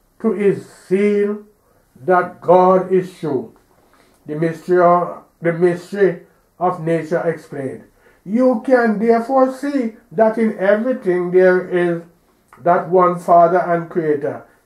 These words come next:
He is the doer of all things. Therefore, there is only one King and Lord. He is the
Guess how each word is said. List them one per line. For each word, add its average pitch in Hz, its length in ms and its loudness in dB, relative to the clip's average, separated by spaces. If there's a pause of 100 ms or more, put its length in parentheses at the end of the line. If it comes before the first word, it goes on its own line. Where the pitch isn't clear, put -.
He 214 240 2
is 208 440 -4
the 196 120 -6
doer 185 420 2
of 190 100 -4
all 165 260 4
things. 151 360 -8 (340)
Therefore, 202 760 0 (140)
there 208 480 0
is 208 200 -2 (100)
only 220 500 0
one 220 420 2
King 226 180 -2
and 208 220 2
Lord. 220 540 4 (280)
He 226 280 0 (180)
is 220 320 4
the 208 260 -4